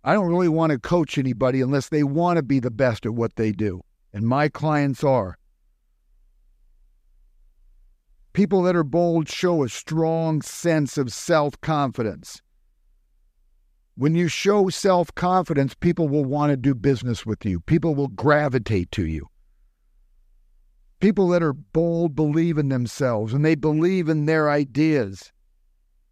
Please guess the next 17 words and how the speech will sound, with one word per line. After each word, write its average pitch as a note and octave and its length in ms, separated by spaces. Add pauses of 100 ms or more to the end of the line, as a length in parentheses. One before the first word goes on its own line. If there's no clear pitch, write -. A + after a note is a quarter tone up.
(440)
And C#3+ 200
they D3+ 140
take D#3 400
pride G3 560
in D3 100
their D3 200
accomplishments. C3+ 1000 (520)
People G3+ 280
that G3 140
are F#3 80
bold E3 440
like F3 340
me, F#3+ 260
we're F3+ 240
opinionated. D#3+ 920
Why D#3+ 300
not? G3 540